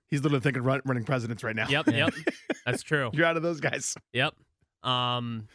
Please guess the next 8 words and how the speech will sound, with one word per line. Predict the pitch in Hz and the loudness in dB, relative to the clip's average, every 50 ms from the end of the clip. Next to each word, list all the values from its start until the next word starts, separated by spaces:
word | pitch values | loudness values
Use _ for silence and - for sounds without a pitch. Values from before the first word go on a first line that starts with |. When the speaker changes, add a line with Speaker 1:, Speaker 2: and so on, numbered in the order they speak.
| - - _ _ | -20 -20 _ _
Speaker 2:
oh, | 139 143 139 120 | -4 -4 -2 -2
man. | 107 107 117 120 117 104 95 - _ _ _ _ _ _ _ _ _ _ _ _ _ _ _ _ | -2 -2 0 0 0 -2 -4 -10 _ _ _ _ _ _ _ _ _ _ _ _ _ _ _ _
This | - 170 - | -10 -10 -10
is | 95 - - | -14 -16 -18
tough. | - 120 123 147 135 - - - _ _ _ _ _ _ _ _ _ _ _ _ _ _ _ _ _ _ _ _ _ _ _ _ _ _ _ _ _ _ _ _ _ _ _ _ _ _ _ _ _ _ _ _ _ _ _ - - - | -8 -4 -4 -4 -4 -6 -10 -18 _ _ _ _ _ _ _ _ _ _ _ _ _ _ _ _ _ _ _ _ _ _ _ _ _ _ _ _ _ _ _ _ _ _ _ _ _ _ _ _ _ _ _ _ _ _ _ -16 -4 -2
Oh. | 139 143 127 104 - - - _ - - - - - - - - - _ _ _ _ _ _ _ 156 | 0 0 0 -2 -6 -14 -20 _ -20 -20 -20 -20 -20 -20 -20 -20 -20 _ _ _ _ _ _ _ -2
Mm. | 175 185 175 135 113 95 - | -2 0 0 -2 -4 -6 -10
Speaker 1:
Yeah. | 110 113 110 110 | -16 -16 -16 -16